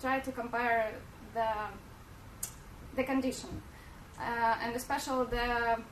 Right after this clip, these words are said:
mm, the money <laughs> question. And, uh,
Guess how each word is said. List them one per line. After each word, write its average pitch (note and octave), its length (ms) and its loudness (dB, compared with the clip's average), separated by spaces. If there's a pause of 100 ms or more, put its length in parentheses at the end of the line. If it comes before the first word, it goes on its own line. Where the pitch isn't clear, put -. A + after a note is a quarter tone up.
(1400)
mm, A3 520 -6
the B3+ 60 4
money A#3 340 4 (240)
<laughs> - 60 -4 (400)
question. - 400 0 (400)
And, B3+ 240 4
uh, B3 340 6